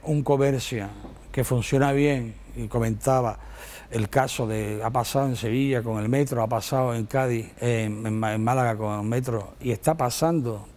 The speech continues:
ter-, más trágicamente aún, si cabe, en Jaén con el metro, con el tranvía que va por, por el centro de la ciudad. Esto es terrible, o sea, un comercio que ahora te tienen toda un, está en el centro de la ciudad y lo tienen dieciocho meses cerrado por culpa de una obra,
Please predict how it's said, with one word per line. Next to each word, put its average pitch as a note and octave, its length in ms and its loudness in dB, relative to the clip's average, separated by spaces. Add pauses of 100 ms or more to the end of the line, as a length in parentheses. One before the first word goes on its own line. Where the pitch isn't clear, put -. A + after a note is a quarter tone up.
ter-, A#2 180 0
más B2+ 200 0
trágicamente C3 580 0
aún, B2 300 -2
si B2+ 140 -8
cabe, C3 260 -2
en A2 80 -4
Jaén D3 480 -4
con B2 120 -4
el A#2 100 -2
metro, F3 340 0 (400)
con B2 80 -4
el A#2 80 -4
tranvía C#3+ 420 0
que D3+ 80 -4
va C#3+ 140 0
por, C#3 260 -2 (840)
por C3+ 100 2
el C#3 100 4
centro C#3 260 0
de C#3 40 0
la C#3 100 -2
ciudad. F#3 340 2 (760)
Esto - 220 -4
es F#3 60 -8
terrible, D#3 400 2
o A2+ 60 -8
sea, C3 220 -4
un D3+ 120 0
comercio F3 600 2
que D3 100 0
ahora D3 140 4
te D#3 120 2
tienen D3+ 420 0
toda D#3 360 2
un, D3+ 200 0
está C3+ 180 -2
en D3+ 80 2
el D3 100 2
centro D3+ 300 2
de D3 60 2
la D3 100 0
ciudad D#3+ 300 2
y C#3+ 40 0
lo B2+ 120 -2
tienen D#3 280 0
dieciocho B2+ 460 -2
meses D#3 300 -2
cerrado B2 460 0 (120)
por G#2 140 -4
culpa D3 280 0
de D#3 60 4
una E3 160 2
obra, F3 360 2